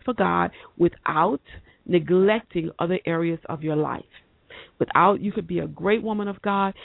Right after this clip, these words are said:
and be a great wife and mother. One does not have to suffer for the other. If you're operating in the, the strength of God and by the Spirit of God, it will all balance out, and you will actually, your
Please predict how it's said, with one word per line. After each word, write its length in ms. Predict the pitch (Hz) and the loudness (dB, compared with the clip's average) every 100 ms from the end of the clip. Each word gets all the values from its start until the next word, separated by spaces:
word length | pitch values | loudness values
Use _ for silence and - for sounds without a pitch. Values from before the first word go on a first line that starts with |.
| - - | -10 -4
and 120 | 151 | 0
be 100 | 160 | 0
a 60 | |
great 300 | 147 170 185 | 2 2 2
wife 240 | 175 170 175 | 2 0 0
and 140 | 170 156 | -4 -2
mother. 440 | 156 - - - - - - | -4 -4 -8 -10 -16 -20 -4
One 340 | 156 175 208 190 | 4 4 4 0
does 100 | 175 | -4
not 160 | 180 190 | -4 -4
have 140 | - | -6
to 100 | - - - | -10 -6 -4
suffer 360 | 185 - - - _ | -4 -6 -10 -12 _
for 100 | - | -2
the 140 | 165 165 | 0 0
other. 420 | - 120 - - - - - - | -2 -6 -8 -14 -16 -20 -20 -8
If 140 | 143 | -2
you're 240 | 156 170 - | 2 2 2
operating 540 | 180 214 202 202 196 | -2 -2 -2 -2 -2
in 100 | - | -6
the, 100 | 170 170 - _ - | -8 -12 -18 _ -6
the 120 | 156 - | -6 -4
strength 280 | - 302 - | 0 0 0
of 140 | 185 - | -4 -2
God 360 | 165 156 - | 0 0 0
and 160 | 170 165 | -2 -2
by 100 | 160 | -4
the 140 | 170 - | -4 -8
Spirit 320 | - 247 233 | 0 4 4
of 160 | 180 - | 2 -2
God, 400 | 156 - - - - - 226 | -2 0 0 -2 -6 -12 -2
it 80 | 151 | -2
will 180 | - - | 0 4
all 220 | 175 247 | 6 4
balance 420 | 202 - - - - | 2 -2 -4 -4 -6
out, 320 | - - - - - - | -4 -6 -10 -14 -6 0
and 160 | 165 | 0
you 80 | 170 | 2
will 140 | 165 - | 0 4
actually, 500 | 165 208 - 180 151 | 4 2 -4 -10 -8
your 200 | 147 | -8